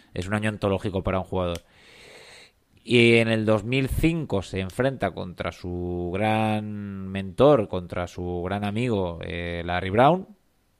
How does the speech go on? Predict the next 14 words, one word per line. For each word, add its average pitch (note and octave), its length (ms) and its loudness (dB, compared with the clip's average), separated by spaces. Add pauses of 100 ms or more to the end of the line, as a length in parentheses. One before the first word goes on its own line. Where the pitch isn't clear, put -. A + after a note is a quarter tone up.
(760)
En F#2+ 100 -8
el F#2 40 -4
año G2+ 160 -2
dos G2+ 160 -2
mil G2+ 140 -6
siete, G2 400 -2
pues D#2 200 -18
bueno, E2+ 280 -14 (100)
tenemos E2+ 480 -12
a, E2+ 540 -2 (500)
a F#2 160 -4
unos G#2 260 -2
Spurs G#2+ 540 6
que F2+ 400 -4